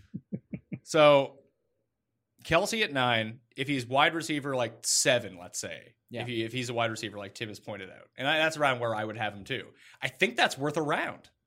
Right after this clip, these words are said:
Speaker 2: Yeah.
Speaker 1: versus those other receivers, 'cause, just 'cause he plays tight end.
Speaker 2: Sure. I mean, tight end falls off again, just like it does every season.
Speaker 1: And I think that Kelce is a step above Kittle and Ertz. I really do.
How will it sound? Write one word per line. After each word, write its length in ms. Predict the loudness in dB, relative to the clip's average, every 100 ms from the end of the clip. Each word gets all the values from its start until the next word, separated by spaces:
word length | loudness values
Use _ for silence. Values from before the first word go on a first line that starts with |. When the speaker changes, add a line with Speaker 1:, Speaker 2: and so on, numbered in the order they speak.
| _ _ _ _ _ _
Speaker 2:
Yeah. 220 | -4 -4 -4
Speaker 1:
versus 340 | 2 2 2 2
those 180 | 4
other 180 | 4 2
receivers, 440 | -2 -2 -4 -4 -6
'cause, 120 | -4
just 200 | -2 -2
'cause 120 | -2
he 80 | -2
plays 180 | -2 0
tight 160 | 2
end. 240 | 2 0 -10 _ _ _
Speaker 2:
Sure. 240 | -4 -4 -4 _ _ _ _ _ _ _ _ _
I 60 | -6
mean, 80 | 2
tight 180 | 4 6
end 180 | 4
falls 260 | 2 2 2
off 220 | 2 0
again, 320 | -2 -2 -2
just 120 | -8 -8
like 120 | -6
it 20 |
does 160 | -4 -4
every 180 | -4
season. 360 | -4 -4 -6 2
Speaker 1:
And 200 | 6 6
I 300 | 10 10 10
think 260 | 6 0 0
that 320 | -6 -6 _
Kelce 320 | 2 2 4
is 100 | 2
a 60 | 2
step 320 | 2 2 2
above 320 | 0 2 2
Kittle 260 | 0 -2 0
and 80 | -6
Ertz. 220 | -10 -8
I 20 |
really 320 | -4 -2 -2
do. 160 | -4 -8